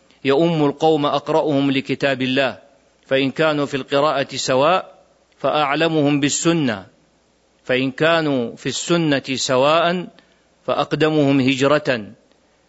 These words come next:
فإن كانوا في الهجرة سواء فأقدمهم سنا، فأقدمهم سنا." رواه مسلم.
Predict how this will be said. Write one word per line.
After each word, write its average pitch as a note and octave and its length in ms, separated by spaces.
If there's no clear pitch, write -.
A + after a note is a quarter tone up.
فإن C3 280
كانوا D#3 420
في C#3+ 100
الهجرة C#3+ 680
سواء D3 720
فأقدمهم C#3 760
سنا، A#2 680
فأقدمهم C#3 760
سنا." B2+ 480
رواه C3 280
مسلم. B2+ 560